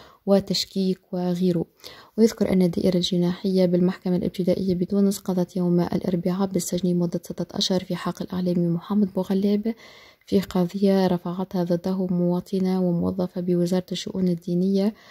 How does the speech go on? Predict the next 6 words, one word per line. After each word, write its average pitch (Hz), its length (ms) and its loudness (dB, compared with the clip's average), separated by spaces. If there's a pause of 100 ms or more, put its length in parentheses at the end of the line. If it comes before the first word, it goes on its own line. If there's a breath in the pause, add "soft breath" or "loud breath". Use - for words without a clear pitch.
(280 loud breath)
ووجهت 185 640 2
إلى 180 320 2
بوغليب 180 500 2
تهم 180 280 -2
تتعلق 175 580 -4
بالإساءة 180 680 -4